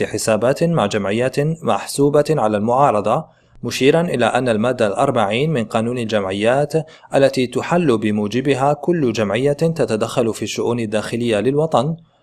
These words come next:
واعتبرها مجحفة وغير معقولة إطلاقًا، وهي موجهة إلى درع كل من يتكلم عن القضاء أو الفساد.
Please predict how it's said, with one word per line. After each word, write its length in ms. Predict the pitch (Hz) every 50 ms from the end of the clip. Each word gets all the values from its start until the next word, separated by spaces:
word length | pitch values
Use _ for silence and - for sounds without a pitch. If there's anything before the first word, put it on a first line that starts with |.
| _ _ _ -
واعتبرها 580 | 117 113 110 - 113 104 117 120 120 113 110 107
مجحفة 760 | 110 135 135 - - 131 120 - 131 127 - 156 165 180 180 -
وغير 360 | 135 120 110 113 123 113 107 107
معقولة 520 | 107 101 101 - - 135 131 120 110 107 -
إطلاقًا، 640 | 117 104 107 113 - 156 151 123 - - 107 98 95 - _ _ - - - _ _ -
وهي 320 | 120 107 110 107 107 104
موجهة 600 | 101 104 107 120 131 135 - 120 104 110 135 156 156
إلى 240 | 143 117 113 110
درع 360 | 107 110 127 131 113 110 113 110 -
كل 380 | - - 165 170 170 160 147
من 160 | 120 113 107 104
يتكلم 640 | 101 101 - 110 110 - 143 135 123 107 104 104
عن 200 | 92 98 131 143
القضاء 500 | 127 101 - - 110 101 120 131 151 165 - - _ _ _ _ _ _ - -
أو 140 | 113 104
الفساد. 500 | 101 98 - - 110 107 - 104 92 92